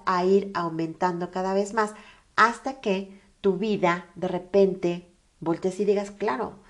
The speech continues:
esto está mejorando, pero no está mejorando de la noche a la mañana.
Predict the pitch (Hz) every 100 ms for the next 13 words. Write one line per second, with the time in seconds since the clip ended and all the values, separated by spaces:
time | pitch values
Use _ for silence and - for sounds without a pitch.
0 | - - - 196 208 220 233 226 226 247
1 | 202 196 202 190 185 196 226 233 202 196
2 | 185 196 196 170 170 180 202 208 269 392
3 | 330